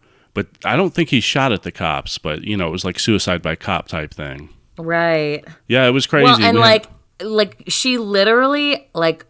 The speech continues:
Speaker 2: averted a crisis. Like, by calling the cops, she
Speaker 1: Yeah.
Speaker 2: literally probably saved a shitload of people's lives. Like, that's
Speaker 1: Oh, probably.
Speaker 2: crazy.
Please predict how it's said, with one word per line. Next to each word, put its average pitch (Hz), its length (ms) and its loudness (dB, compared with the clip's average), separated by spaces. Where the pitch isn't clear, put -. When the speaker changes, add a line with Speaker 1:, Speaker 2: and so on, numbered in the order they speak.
Speaker 2:
averted 160 760 2
a 139 140 -4
crisis. 135 720 -4
Like, 135 440 -2
by 165 140 2
calling 170 420 2
the 170 100 -2
cops, 156 560 0
she - 240 -8
Speaker 1:
Yeah. 190 120 2
Speaker 2:
literally 165 320 0
probably 156 300 0
saved 143 320 -4
a 143 140 -6
shitload 139 360 -6
of 131 80 -6
people's 139 320 -8
lives. 127 320 -8
Like, 131 120 -12
that's 123 200 -12
Speaker 1:
Oh, 117 160 2
probably. 120 580 0
Speaker 2:
crazy. - 360 -14